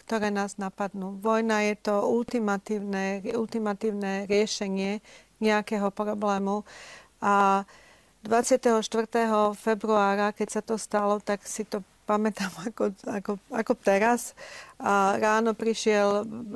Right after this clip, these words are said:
za mnou môj manžel a mi hovorí: „Je vojna a Rusko napadlo Ukrajinu.“ Takže možno tá generácia, ktorá zažila šesťdesiaty ôsmy rok, e, tak to bolo niečo obdobné, že neverili, e, e,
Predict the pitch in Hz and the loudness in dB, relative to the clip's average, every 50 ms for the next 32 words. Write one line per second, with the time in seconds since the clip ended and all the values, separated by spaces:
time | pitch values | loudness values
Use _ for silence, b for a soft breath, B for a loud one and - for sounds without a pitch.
0 | 254 208 202 208 202 226 220 214 220 208 202 202 208 202 196 196 196 202 208 220 | -8 -6 -6 -2 0 2 2 4 4 2 2 2 0 -2 0 0 2 2 2 2
1 | 214 226 214 208 202 202 202 202 208 214 214 202 196 202 202 196 196 190 190 214 | 2 2 2 2 2 2 0 -2 0 0 0 0 0 0 0 2 0 0 0 -2
2 | 247 233 208 202 196 185 202 214 220 220 220 214 202 202 196 202 208 - _ _ | -2 -2 0 0 0 2 2 2 2 2 2 2 2 2 0 -2 -4 -10 _ _
3 | - 202 190 185 190 202 202 196 208 - - - 214 196 185 180 185 - 202 185 | -2 0 2 2 2 0 -2 -4 -4 -4 -6 -6 -4 -2 -2 -2 -2 -2 -4 -2
4 | 190 180 180 202 196 - - 202 190 185 190 185 180 180 185 B B B B B | -2 -2 -2 -2 -6 -10 -6 -4 -4 -4 -2 -4 -6 -8 -10 B B B B B
5 | B B B - 214 208 208 - 220 214 214 226 233 226 233 214 208 - 208 202 | B B B 0 0 0 4 2 2 4 4 2 2 2 0 -2 0 0 -2 0
6 | 185 214 220 226 220 214 214 208 208 - - 220 202 196 196 - - 220 208 208 | 2 0 2 2 2 2 2 0 0 0 0 0 0 0 -2 -4 -6 -2 0 0
7 | 202 190 202 202 208 196 208 196 190 190 - - 220 214 190 214 202 - - 202 | 0 0 0 -2 0 0 0 0 0 -2 0 -2 -2 0 0 -2 -2 -2 -4 -6
8 | 196 - 196 190 196 202 196 - 214 202 202 190 190 202 214 - - - 202 190 | -6 -4 -2 -2 -2 -2 -2 -4 -4 -4 -2 0 -2 -2 -2 -6 -4 -2 0 0
9 | 196 196 196 B B B B B B B - 196 - _ - 214 196 208 208 202 | 0 -2 -2 B B B B B B B -12 -12 -6 _ -4 -2 0 0 0 2
10 | 202 202 202 202 196 - - 208 - 214 202 196 196 202 190 180 202 190 190 190 | 0 -2 -2 -4 -4 -4 -4 -2 -2 -2 -4 -4 -6 -8 -8 -8 -6 -6 -4 -4
11 | 196 196 190 - 202 196 196 196 196 202 220 220 202 208 202 214 208 202 208 208 | -6 -6 -4 -2 0 0 2 0 0 -2 -2 0 0 0 2 2 2 2 2 0
12 | 196 196 196 196 196 208 226 - 220 196 196 196 196 196 196 - - - - - | 0 0 0 0 0 0 -2 -2 -2 0 0 0 0 -2 -4 -8 -18 -20 -20 -20
13 | _ _ - 240 | _ _ -2 0